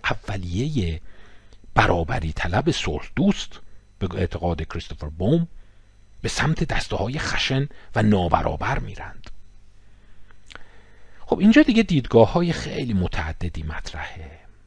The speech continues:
تورچین به چند تاشون فهرست گونه اشاره می‌کنه که من باز حیفم میاد به شما منتقلش نکنم.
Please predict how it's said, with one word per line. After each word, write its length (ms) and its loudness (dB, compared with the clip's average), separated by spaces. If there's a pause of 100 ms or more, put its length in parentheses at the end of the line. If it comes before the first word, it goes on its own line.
(920)
تورچین 400 6
به 80 6
چند 260 10
تاشون 440 4 (180)
فهرست 640 4
گونه 320 6
اشاره 380 -2
می‌کنه 520 -10 (720)
که 80 2
من 160 4
باز 180 4
حیفم 300 6
میاد 360 2 (320)
به 80 -4
شما 260 0
منتقلش 580 -4
نکنم. 400 -12